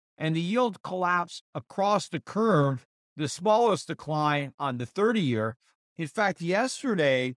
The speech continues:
for the first time, the yield on a thirty-year fixed rate mortgage went above seven percent.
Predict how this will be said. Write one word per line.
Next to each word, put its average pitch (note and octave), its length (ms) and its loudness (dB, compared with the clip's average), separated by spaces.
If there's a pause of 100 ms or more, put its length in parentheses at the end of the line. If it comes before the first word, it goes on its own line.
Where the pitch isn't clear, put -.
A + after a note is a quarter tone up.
(140)
for - 140 -4
the D3 100 -2
first G#3+ 420 -6
time, G3 440 -2
the D#3 80 -6
yield G3 520 -2
on D#3+ 160 -2
a C#3+ 60 -2
thirty-year G#3 800 0
fixed - 400 -6
rate E3+ 240 -2
mortgage D#3 600 0 (220)
went E3+ 200 -2
above F#3+ 400 0
seven F#3+ 480 -2
percent. F3+ 600 -2